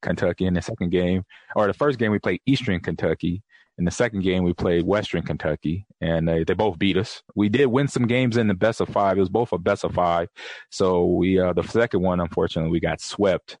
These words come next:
Um, the first one we went, uh, it went three two, um, and Eastern Kentucky won. So they, my team held up a good stand, but just m-, it wasn't we were pretty much e-, you know, even through both matches. I just got finished breaking down the film myself, and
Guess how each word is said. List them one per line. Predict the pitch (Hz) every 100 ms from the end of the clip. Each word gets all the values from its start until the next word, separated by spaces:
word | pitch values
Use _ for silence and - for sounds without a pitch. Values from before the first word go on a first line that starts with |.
| -
Um, | 82 82
the | -
first | 120 113
one | 98 87
we | 85
went, | 87 85 -
uh, | 80 80
it | 87
went | 90 85 -
three | 90
two, | 90 98 82 76 _ _ _ _ -
um, | 82 78 82 - _ -
and | 80 76
Eastern | 87 -
Kentucky | 76 71 80 - 78
won. | 80
So | 78 85
they, | 85 80 - - -
my | 82
team | - 95 82
held | 87 82
up | 78
a | 78
good | - 85
stand, | - 85 87 82
but | 87
just | 104 139
m-, | 117 113
it | -
wasn't | 127 156 139 127 - _ -
we | 135
were |
pretty | 160 202
much | 135 90
e-, | - 98 107
you | 101
know, | 85 -
even | 123 143 85 - - -
through | 107
both | 90 104 98
matches. | 92 101 87
I | 92
just | 92 92
got | 95 92
finished | 95 87
breaking | 95 92 87
down | 90 87
the | 82
film | - 92 82
myself, | 76 - 92 90 82 -
and | 78